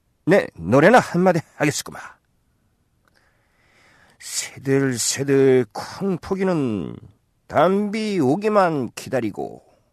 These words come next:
앵두 같은 내 춘향은 도련님 오기만 기다린다.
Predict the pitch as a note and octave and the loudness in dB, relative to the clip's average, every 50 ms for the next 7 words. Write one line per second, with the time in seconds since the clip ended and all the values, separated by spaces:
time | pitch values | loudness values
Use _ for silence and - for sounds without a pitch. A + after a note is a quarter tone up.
0 | _ _ _ _ _ _ _ _ _ _ _ _ _ _ _ G#2+ A2+ A#2 B2 B2 | _ _ _ _ _ _ _ _ _ _ _ _ _ _ _ -2 0 0 0 0
1 | A#2 A2 G2+ A2+ A2 G#2 A2 G2+ - - G#2+ G#2+ G#2 G2+ G2 F#2 G2 A#2+ D#3+ F#3 | 0 -2 -2 -4 -4 -2 -4 -4 -4 -8 -6 -6 -4 -4 -4 -2 0 2 2 2
2 | G3+ G3 F#3 F3+ - - - - - G3+ G3 G3 G3 F#3+ F#3 F3+ F3 E3 C#3 - | 2 0 -2 -4 -6 -10 -12 -8 -2 0 2 2 2 2 0 0 -2 -2 -4 -8
3 | _ _ _ _ _ _ _ _ - - - - A#2+ F3 A#3 C4+ C4+ C4 C4 B3+ | _ _ _ _ _ _ _ _ -20 -18 -6 0 0 0 2 2 -2 0 0 0
4 | B3 B3 B3+ B3+ B3+ A#3+ A#3 A3+ G#3+ G#3 G3 E3 - - - - - C#3 B2 A2+ | 0 2 2 4 4 4 4 2 0 0 -2 -2 -4 -8 -14 -10 -8 -8 -6 -4
5 | A#2 A#2+ G#2+ A2 G#2+ F#2+ F2 D#2+ G2+ F2+ - - _ | -4 -4 -4 -4 -4 -4 -6 -6 -10 -12 -12 -18 _